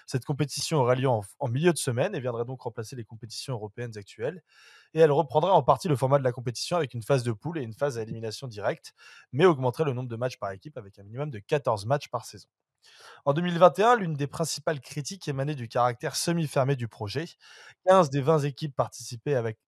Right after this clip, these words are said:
<clears throat> participantes avaient leur place assurée pour la saison suivante, ne laissant qu'une place infime aux, aux équipes de moindre calibre et supprimant tout aspect méritocratique. A vingt-deux semble bel et bien avoir entendu les critiques à ce sujet,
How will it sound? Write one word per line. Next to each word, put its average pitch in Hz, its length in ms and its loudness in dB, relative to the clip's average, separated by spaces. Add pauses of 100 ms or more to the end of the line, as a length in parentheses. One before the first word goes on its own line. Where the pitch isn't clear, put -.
(120)
<clears throat> 143 420 -12
participantes 147 480 2
avaient 127 120 4
leur 117 160 2
place 143 260 0
assurée 143 340 -2
pour 120 140 -4
la 110 100 -4
saison 113 180 -10
suivante, 131 420 -4
ne 139 60 -8
laissant 127 240 -6
qu'une 127 220 -12
place 131 240 -4
infime 135 360 -4
aux, 117 220 -6 (360)
aux 120 60 -4
équipes 123 300 -4
de 120 80 0
moindre 127 260 4
calibre 175 360 -2 (420)
et 196 140 2
supprimant 147 420 -6
tout 139 160 -12
aspect 143 240 -8
méritocratique. - 800 -10 (520)
A 160 100 6
vingt-deux 180 260 6
semble 143 220 -4
bel 139 160 2
et 139 60 -2
bien 139 160 0
avoir 117 180 0
entendu 113 260 -8
les 110 120 -8
critiques - 360 -20
à 104 60 -10
ce - 140 -18
sujet, 185 340 -4